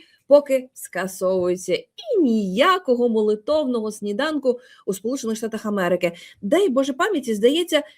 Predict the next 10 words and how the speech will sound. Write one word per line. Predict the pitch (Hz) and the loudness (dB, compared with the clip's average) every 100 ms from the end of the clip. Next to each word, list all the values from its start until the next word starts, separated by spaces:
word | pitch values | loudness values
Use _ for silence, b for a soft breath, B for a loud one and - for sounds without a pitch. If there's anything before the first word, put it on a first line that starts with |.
| B - | B -2
приблизно | 269 277 330 285 | 2 2 2 0
та | 294 311 | 0 -2
сама | 302 294 262 | -2 2 2
десяточка | 226 247 349 370 285 - 247 240 | 2 0 -2 -4 -6 -4 -4 -4
і | |
коштує | 233 302 294 - 247 | -6 -2 -4 0 0
квиток | 233 - 220 233 226 262 285 285 | 0 0 4 4 6 4 4 2
на | 185 | -4
цю | 185 202 | -2 -6
подію. | 185 180 175 147 104 | -4 -4 0 0 -2